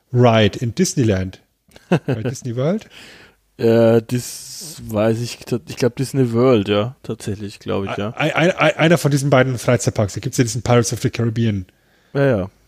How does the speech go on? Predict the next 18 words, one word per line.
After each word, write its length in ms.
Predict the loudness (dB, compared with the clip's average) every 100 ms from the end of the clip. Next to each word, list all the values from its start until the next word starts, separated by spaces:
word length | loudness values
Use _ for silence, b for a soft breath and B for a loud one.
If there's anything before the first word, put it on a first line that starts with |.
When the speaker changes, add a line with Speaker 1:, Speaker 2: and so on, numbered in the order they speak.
| _
Speaker 1:
äh, 80 | 0
Ride. 720 | 2 0 0 0 2 0 -2
Speaker 2:
Ich 160 | -6 -6
glaub, 180 | -2 0
Speaker 1:
Diese 80 | 0
Speaker 2:
ich, 120 | -2
Speaker 1:
Attraktion. 440 | -4 0 0 0 -4
Speaker 2:
ich 100 | 0
war 160 | 2
dort, 260 | 4 2 0
ich 100 | -4
glaube, 340 | 0 4 6
also 200 | 4 4
müsste 240 | 0 2 0
es 180 | 2
World 240 | 2 2 2
gewesen 400 | 2 2 2 -2
sein. 480 | -2 -2 -2 -6